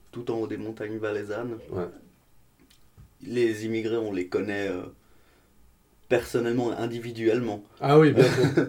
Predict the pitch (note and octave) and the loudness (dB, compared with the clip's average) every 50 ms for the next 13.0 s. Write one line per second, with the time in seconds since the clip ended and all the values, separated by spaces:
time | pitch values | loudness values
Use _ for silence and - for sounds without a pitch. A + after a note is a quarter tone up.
0 | - - - - - - A2+ G#2+ G2+ - - A#2+ A#2 A#2 - B2 A#2+ A#2 A2+ A2+ | -4 -2 -2 0 0 2 2 2 2 0 -2 -4 -4 0 2 2 4 4 6 6
1 | A#2 A#2 A#2 A#2+ A#2+ A#2 A#2 A#2+ C3+ C3+ A#2+ G#2+ G#2+ G#2+ - G2 F#2+ F#2+ F#2+ F#2 | 8 6 6 6 4 4 4 4 4 4 4 2 2 0 -4 -6 -4 -2 -2 0
2 | F#2+ A2 A#2 A#2+ - - - - - G#2 F#2+ G2+ G#2+ A#2+ A#2+ A2 A2 - B2 C#3+ | 2 2 2 0 -2 -6 -14 -8 -6 -4 -2 -2 -2 -4 -6 -8 -10 -4 2 6
3 | D#3 D#3 D#3 D3 A2 G2+ G#2+ G#2+ - - A#2+ - A#2+ - - A#2 G#2+ G#2+ G#2+ - | 8 8 8 8 6 4 2 0 0 0 0 2 0 2 2 0 0 0 -2 -2
4 | - A#2+ A#2 A2 G#2 G#2+ - G2+ F#2 F#2 F#2 F#2+ F#2+ F#2+ F#2+ F#2+ F#2 F#2 F#2 F#2 | -2 -4 -4 -4 -4 -6 -8 -8 -6 -4 -4 -4 -2 -4 -4 -4 -6 -6 -6 -6
5 | F#2 F#2 - - - - - _ _ _ _ _ - - - _ _ _ _ _ | -8 -8 -10 -16 -20 -20 -20 _ _ _ _ _ -20 -20 -20 _ _ _ _ _
6 | - - - C#3 C#3 C3+ - - - - - - - - C3 C3+ C#3+ C#3 - A#2 | -16 -4 -2 0 0 0 -2 -6 -10 -10 -10 -2 2 4 4 6 6 4 4 2
7 | A#2+ - C3+ B2 A#2+ A#2+ A#2+ C3+ C#3 B2+ A#2 A2+ A2+ - A#2 A#2+ C3 C#3 C3+ - | 2 2 2 2 4 4 4 4 2 2 0 -4 -4 -6 -6 -4 -4 -4 -4 -6
8 | - - - G#2 G2+ G#2+ A2+ B2 C#3 C3+ C3+ - - - D#3+ D#3 B2+ B2 B2+ C3+ | -8 -6 -6 -4 -4 -2 0 0 0 0 0 -2 2 2 4 4 4 4 4 6
9 | C#3 B2 G#2 G#2+ G#2+ G#2 G2+ G#2 B2 - - - - - - - - - - _ | 6 4 2 0 -2 -2 -2 -2 -2 -2 -6 -12 -20 -20 -20 -20 -20 -20 -20 _
10 | _ _ - D3+ D3+ - - - B2+ B2 A#2+ B2 B2 C3+ C3+ C3 - - - - | _ _ 2 2 2 2 -2 -2 -2 0 2 2 4 4 4 4 2 -2 -4 -4
11 | B2+ B2+ - - A#2 A2+ G#2+ G#2+ G#2+ A2 A#2 A2+ G#2 F#2+ A#2 C#3+ B3+ D4+ D4+ C4+ | -4 -4 -4 0 2 2 2 2 2 0 0 0 0 -2 -2 -2 -4 -2 -2 -2
12 | - - B2 B2+ C3+ G2+ - - C3+ C#3 D3 C#3 - C#3 C#3 C3+ - - A#2+ C3 | -2 0 -2 -2 -4 -6 -8 -8 -8 -6 -6 -8 -6 -8 -10 -8 -6 -6 -6 -2